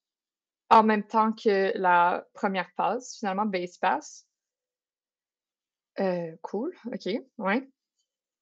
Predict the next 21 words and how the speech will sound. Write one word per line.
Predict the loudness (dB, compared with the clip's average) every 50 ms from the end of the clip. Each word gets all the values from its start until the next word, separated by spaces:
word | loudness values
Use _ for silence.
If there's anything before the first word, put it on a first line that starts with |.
| _ _ -14
Dans | 0 4 8 10 10 10 10 8 6 4 0 0 0
Lumen | 2 4 6 6 8 6 6 6
Ray | 6 6 4 4
Tracing, | 2 0 0 0 2 2 4 4 4 2 0 -6 -8 -12 -18 _ _ _ _ _ _ _ _ _ _ _ _ _ _ _ _ _ _ _ _ _ _ -8 0 0
le | 4 6
matériel | 6 6 6 4 4 6 8 8 8 8
va | 8 6
être | 6 6 4
storé | -4 2 6 8 8 8 6 4 0 -4 -6 -10 -16 _ _ _ _ _ _ _ _ _ 4
à | 4 6
l'intérieur | 6 6 4 4 4 2 2 4 6 8 10 10 10 8 8 6 2 -2 -6 -8 -10 -10 -10 -10 -12
du | -10 -8 -8 -8
payload | 0 2 2 4 4 2 0 -2 -2
de | 0 -2
Ray | -2 -2 -4 -6
Tracing. | -6 -6 -8 -8 -6 -6 -6 -6 -4 -4 -6 -6 -8 -10 _ _ _ _ _ _ _ _ _ _ _ _ _ _ _ _ _ _ _ _ _ _ _ _ _ _ _ _ _ _ _ _ _ _ _ _ _ _
C'est | -6 0
quoi | 2 4 4
le | 4
mot | 2 2
payload ? | 0 0 -2 -2 0 0 0 0 -2 -2 -4 -6 -8 -10 -10